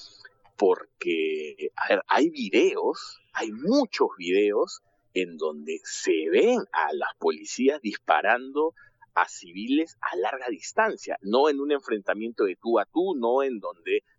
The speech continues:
el, la vida del policía peligra, sino personas muriendo con disparos a larga distancia.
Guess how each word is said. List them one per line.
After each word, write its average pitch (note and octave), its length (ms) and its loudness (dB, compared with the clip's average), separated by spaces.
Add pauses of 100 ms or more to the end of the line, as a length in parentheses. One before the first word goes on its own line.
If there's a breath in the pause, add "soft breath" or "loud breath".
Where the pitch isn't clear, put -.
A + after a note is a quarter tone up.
(160)
el, E2 260 -4
la F3 120 0
vida A#3+ 260 2
del A#2 120 -2
policía G#2+ 540 -2
peligra, G#2+ 500 -2
sino G#2 460 -4 (280 soft breath)
personas A#2+ 480 -4
muriendo A2 400 0
con G2 200 -4
disparos - 520 -2
a - 180 -4
larga E3 360 0
distancia. - 720 0